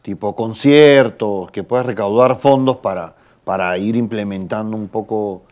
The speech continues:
para ir creciendo, básicamente, ¿no? Y también, este, la, lo que puedes hacer es comenzar a convocar gente que quiera ser, este, locutores,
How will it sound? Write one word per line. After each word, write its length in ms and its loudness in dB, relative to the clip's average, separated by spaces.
para 180 -4
ir 80 -6
creciendo, 420 -4
básicamente, 600 -10
¿no? 200 -16
Y 140 0
también, 680 4
este, 760 -4
la, 680 -2
lo 240 -4
que 100 -4
puedes 280 2
hacer 340 2
es 380 0
comenzar 360 2
a 60 4
convocar 440 2
gente 260 -2
que 140 0
quiera 220 -2
ser, 240 -2
este, 340 -6
locutores, 840 2